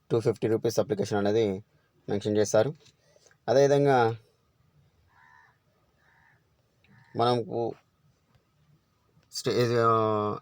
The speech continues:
ఎజ్-, ఏ, పోస్టింగ్ ఏ విధంగా ఉంటుంది, ఆ, తర్వాత ఎగ్జామినేషన్లో ఉన్నటువంటి సబ్జెక్ట్స్ ఏంటివి, ఒకసారి సబ్జెక్ట్ గురించి చూడండి ఒకసారి. రిక్రూట్‌మెంట్ ప్రాసెస్ దగ్గరకు వచ్చేసరికి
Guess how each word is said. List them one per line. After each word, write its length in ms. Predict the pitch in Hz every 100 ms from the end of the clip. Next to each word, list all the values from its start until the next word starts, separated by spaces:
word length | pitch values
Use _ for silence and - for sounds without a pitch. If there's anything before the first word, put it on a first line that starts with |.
| -
ఎజ్-, 260 | 110 107
ఏ, 240 | 113 110 98 - - - - _ _ -
పోస్టింగ్ 360 | 127 131 143
ఏ 120 | 131 120
విధంగా 320 | 113 110 104
ఉంటుంది, 480 | 104 101 107 123 147 _ _ _ -
ఆ, 540 | 101 104 104 147 104 101
తర్వాత 560 | 110 113 113 120 120 -
ఎగ్జామినేషన్లో 800 | 107 104 131 135 131 - 123 123
ఉన్నటువంటి 540 | 120 113 113 139 160 - - _ _
సబ్జెక్ట్స్ 480 | - 110 110 139 -
ఏంటివి, 300 | 104 78 - _ _ _ _ _ _ -
ఒకసారి 260 | - 123
సబ్జెక్ట్ 340 | - 110 120 117
గురించి 240 | 113 - - _ _ _ _ _ _ _ 123
చూడండి 260 | 110 107
ఒకసారి. 340 | 101 - 107 180 - _ _ _ _ _ _ _ _ _ _ _ _ _ _ _ _ -
రిక్రూట్‌మెంట్ 580 | 120 127 - 160 156 139
ప్రాసెస్ 420 | - 120 110 120
దగ్గరకు 240 | 123 107 107
వచ్చేసరికి 600 | - 113 113 107 113